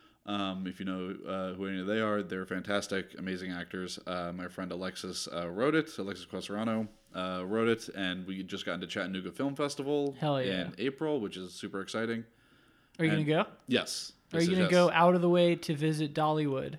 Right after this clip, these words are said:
Speaker 2: in,
Speaker 1: Oh
Speaker 2: uh,
Speaker 1: my
Speaker 2: near
Speaker 1: God.
Speaker 2: Nashville while you're in
Speaker 1: How
Speaker 2: Chattanooga?
Speaker 1: far is it?
Speaker 2: No idea.
Speaker 1: God.
Speaker 2: I feel like it'd be,
Speaker 1: I'm
Speaker 2: you
Speaker 1: there
Speaker 2: gotta
Speaker 1: for, like,
Speaker 2: go.
Speaker 1: I'm there for three days, and
Speaker 2: Okay,
Speaker 1: so
Speaker 2: so
Speaker 1: I need
Speaker 2: one
Speaker 1: to
Speaker 2: day
Speaker 1: set
Speaker 2: for the
Speaker 1: one day aside,
Speaker 2: festival,
Speaker 1: yeah.
Speaker 2: and then two days to
Speaker 1: Two
Speaker 2: travel
Speaker 1: days
Speaker 2: to
Speaker 1: for
Speaker 2: and from
Speaker 1: Dollywood.
Speaker 2: Dollywood. Yeah.
Speaker 1: You skipped your own screening? Yeah.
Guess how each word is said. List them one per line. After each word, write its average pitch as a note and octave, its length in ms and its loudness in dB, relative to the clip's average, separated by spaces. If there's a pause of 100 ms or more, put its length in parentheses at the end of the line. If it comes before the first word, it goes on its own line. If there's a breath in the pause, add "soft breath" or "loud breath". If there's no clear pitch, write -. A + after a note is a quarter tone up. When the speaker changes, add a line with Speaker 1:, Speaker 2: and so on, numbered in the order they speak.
(400)
Speaker 2:
in, C#3+ 400 -2
Speaker 1:
Oh - 60 -2
Speaker 2:
uh, C#3+ 220 2
Speaker 1:
my D3+ 80 0
Speaker 2:
near D#3 120 4
Speaker 1:
God. D3+ 80 2
Speaker 2:
Nashville D3 760 4
while D3+ 260 6
you're C#3+ 160 2
in C3+ 80 -2
Speaker 1:
How B2+ 180 2
Speaker 2:
Chattanooga? C#3 240 2
Speaker 1:
far A#2+ 120 2
is F#2 100 -4
it? F#2 160 -8 (180)
Speaker 2:
No E3+ 180 10
idea. C#3+ 300 4 (320)
Speaker 1:
God. - 120 -10 (680 loud breath)
Speaker 2:
I F3+ 100 8
feel A#3 160 8
like G#3+ 180 6
it'd F#3 200 4
be, F#3+ 120 4
Speaker 1:
I'm C3+ 160 6
Speaker 2:
you - 60 2
Speaker 1:
there C3+ 140 12
Speaker 2:
gotta E3+ 180 12
Speaker 1:
for, C3+ 40 10
like, B2+ 160 8
Speaker 2:
go. C3+ 60 2
Speaker 1:
I'm B2+ 100 2
there C#3 160 8
for C3+ 140 2
three A2 320 2
days, E2+ 640 0 (100)
and F#2+ 160 -4
Speaker 2:
Okay, F3 300 6
Speaker 1:
so E3+ 60 0
Speaker 2:
so F3 200 8
Speaker 1:
I E3 40 8
need D#3+ 100 6
Speaker 2:
one G3 140 10
Speaker 1:
to G#3 80 4
Speaker 2:
day G#3 260 8
Speaker 1:
set G3 60 0
Speaker 2:
for G#3+ 40 0
the G#3 80 6
Speaker 1:
one G3+ 140 4
day G3 140 6
aside, F3+ 120 4
Speaker 2:
festival, G#3+ 400 8
Speaker 1:
yeah. F#3 160 6
Speaker 2:
and F3+ 80 8
then F3 160 6
two F#3+ 160 4
days F#3 240 6
to - 40 -2
Speaker 1:
Two F3 100 12
Speaker 2:
travel E3+ 140 12
Speaker 1:
days C3+ 120 12
Speaker 2:
to - 60 6
Speaker 1:
for E3+ 60 12
Speaker 2:
and E3 120 8
from C#3 160 12
Speaker 1:
Dollywood. C#3+ 240 12
Speaker 2:
Dollywood. C3 300 4
Yeah. C#3+ 200 2 (960 loud breath)
Speaker 1:
You E3 140 4
skipped - 320 2
your G#3+ 80 4
own G3+ 100 2
screening? G#3 380 2
Yeah. F3+ 280 6